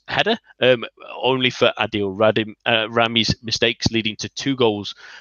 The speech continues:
for Samuel Grandsir and Radamel Falcao for Monaco to give the home side the lead. Sub Florian Thauvin pulled l'O M back level, and former Monaco man Valère Germain headed home for the winner as Rudy Garcia's men ran out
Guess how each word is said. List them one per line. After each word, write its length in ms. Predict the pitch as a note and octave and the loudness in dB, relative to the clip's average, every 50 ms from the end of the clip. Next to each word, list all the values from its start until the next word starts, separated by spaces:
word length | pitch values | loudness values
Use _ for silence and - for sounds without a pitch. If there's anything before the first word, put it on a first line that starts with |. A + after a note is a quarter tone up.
| - _ | -20 _
for 120 | - - | -8 -4
Samuel 300 | - - G#2 G2 F#2+ F#2+ | -2 -2 -2 -2 -4 -4
Grandsir 520 | F#2+ G#2+ G2+ F#2+ F#2 - - G#2+ G2 F2 D#2+ - - - - _ _ | 0 0 0 0 0 0 0 2 2 2 0 -4 -10 -20 -20 _ _
and 200 | - G2+ F#2+ F#2+ - - | 0 0 0 -2 -4 0
Radamel 320 | G#2 G2+ G2 G2 F#2 F2+ | 0 2 2 2 0 0
Falcao 440 | - F#2+ F2+ - - - A2 G#2+ - | -2 -4 -4 -2 -2 0 0 0 0
for 100 | - F#2+ | -2 -2
Monaco 460 | F#2+ G#2+ C3 D3+ C#3+ - D3+ C3+ B2+ - _ - - _ _ _ _ - | 0 2 2 2 4 4 2 2 2 0 _ -16 -20 _ _ _ _ -10
to 120 | - - | -8 -2
give 180 | - B2+ A#2+ - | -2 -2 -2 -2
the 120 | - D#3+ | -6 -10
home 280 | A#2+ - F#2 F2 F2+ F#2 | -8 -10 -12 -14 -12 -10
side 360 | - - - E2+ D#2 D#2+ - | -8 -6 -6 -4 -6 -8 -6
the 80 | - A2 | -6 -4
lead. 340 | G#2+ B2 D3 C#3+ G#2+ - - - - - - - - - - - _ _ _ | 0 2 2 2 2 0 -4 -10 -14 -16 -16 -16 -16 -18 -20 -20 _ _ _
Sub 240 | - - - B2 G2+ - - - _ - | -6 -2 -2 -2 -2 -4 -10 -20 _ -12
Florian 420 | - - G#2+ G2+ G#2 G#2 G2 G2 | -4 0 2 2 2 2 0 -2
Thauvin 400 | - - - C#3 C#3+ D#3+ D#3+ D#3+ D3 | -4 0 2 2 4 4 2 0 -2
pulled 220 | - - A#2+ A#2 G#2+ | -2 0 0 0 2
l'O 160 | G#2+ A2+ A2 | 2 4 4
M 200 | G#2+ G#2+ G#2+ G#2 - - | 4 4 2 0 -2 -2
back 260 | - - - - - - - | -2 -2 -2 -4 -10 -14 -6
level, 420 | - A#2 A#2+ C3 C3+ D3 D3 C3 - - | -2 2 2 4 4 4 2 0 0 -2
and 160 | A2+ A2 G#2 | -4 -4 -4
former 280 | - - D3 D3+ D3 C3+ | -2 0 0 0 2 2
Monaco 540 | C3 C3+ C3+ C3 - - B2 B2 A#2 A2+ A#2 _ _ _ - | 2 2 2 0 0 0 0 0 -2 -4 -10 _ _ _ 0
man 260 | A#2+ A2+ A2+ G#2+ G#2 - _ _ - | 0 0 0 -2 -6 -12 _ _ 0
Valère 220 | - D3+ E3+ D#3+ C3 | 2 2 4 2 2
Germain 340 | A#2+ G#2+ F#2+ G2 G2 G#2 - - - - - - _ | 0 -2 -2 -2 -2 -2 -4 -12 -20 -20 -20 -20 _
headed 280 | - - - G2+ G2 F#2 | -14 -12 -10 -10 -10 -10
home 280 | - - G2+ G2 F#2+ F#2+ | -8 -8 -8 -8 -8 -10
for 140 | - - | -12 -8
the 80 | G2 G#2 | -8 -6
winner 320 | G2 F#2+ E2+ E2 D#2+ F2 - _ _ - | -6 -6 -6 -6 -8 -10 -12 _ _ -6
as 140 | G#2 - | -4 -2
Rudy 200 | B2+ C3+ B2+ A#2+ G#2+ | 0 0 2 0 0
Garcia's 600 | - - A2 G2 F#2+ - - - G#2 G2 F#2+ - | 0 2 2 2 2 2 0 -2 -2 -2 -2 -2
men 180 | F#2+ F#2 F2+ - _ - - - _ _ - | -2 -2 -2 -4 _ -20 -20 -20 _ _ -2
ran 120 | G#2 G2+ | 0 2
out 300 | G2 F#2+ F#2+ - - - | 2 0 -2 -4 -12 -18